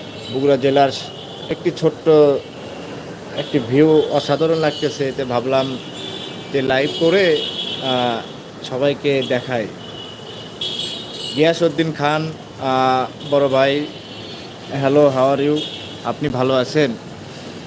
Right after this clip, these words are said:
আহ, তাহলে ব্রো, আহ, আপনি কোথা থেকে বলছেন অবশ্যই জানাবেন।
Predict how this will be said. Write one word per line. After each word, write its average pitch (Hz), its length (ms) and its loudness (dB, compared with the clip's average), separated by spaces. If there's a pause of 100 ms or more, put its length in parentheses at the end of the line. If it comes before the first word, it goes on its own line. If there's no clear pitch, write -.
(1160)
আহ, 135 760 2
তাহলে 147 260 2
ব্রো, 160 560 2 (240)
আহ, 131 60 0 (200)
আপনি 135 280 -2
কোথা 143 180 0
থেকে 151 280 2
বলছেন 143 500 4
অবশ্যই 135 420 2
জানাবেন। 127 500 2